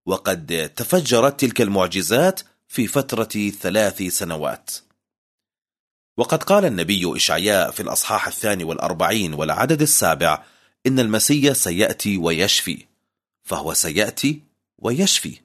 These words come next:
وهذا هو تحقيق تلك النبوءة المسيحانية في أنشودة العبد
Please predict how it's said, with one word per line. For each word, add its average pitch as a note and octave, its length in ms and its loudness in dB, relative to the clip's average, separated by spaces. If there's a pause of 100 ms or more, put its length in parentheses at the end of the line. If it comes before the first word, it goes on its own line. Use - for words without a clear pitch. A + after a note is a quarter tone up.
(520)
وهذا E2 440 0
هو E2 400 0
تحقيق G#2 500 0
تلك G2+ 280 -2
النبوءة E2+ 520 0
المسيحانية F2+ 920 0
في G#2 200 0
أنشودة G2+ 560 0
العبد B2 500 -2